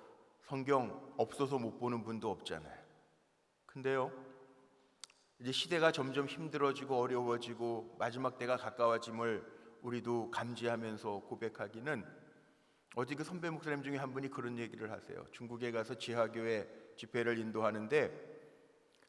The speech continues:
시간이 지나요. 네 시간 집회를, 네 시간. "조금만 더 해주세요. 말씀 전해주세요." 네 시간씩 집회를 한대요. 그런데 시간이 지나고 다음 모임하면 점점 많아지는 거예요. 그런데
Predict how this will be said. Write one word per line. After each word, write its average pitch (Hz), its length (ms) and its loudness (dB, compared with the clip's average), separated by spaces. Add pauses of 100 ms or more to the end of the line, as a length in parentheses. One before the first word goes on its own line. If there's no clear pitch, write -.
(440)
시간이 170 440 6
지나요. 127 360 2
네 147 160 8
시간 151 280 6
집회를, 101 360 -2
네 113 160 4
시간. - 280 -4 (420)
"조금만 110 380 -8
더 113 100 -8
해주세요. 113 480 -4
말씀 143 380 4
전해주세요." 117 500 -4 (300)
네 117 160 0
시간씩 117 360 -2
집회를 92 320 -8
한대요. 87 280 -12 (1600)
그런데 143 220 0
시간이 175 380 6
지나고 156 340 8
다음 139 320 8
모임하면 139 340 4
점점 131 400 2
많아지는 104 600 0
거예요. 65 200 -12 (1000)
그런데 127 520 2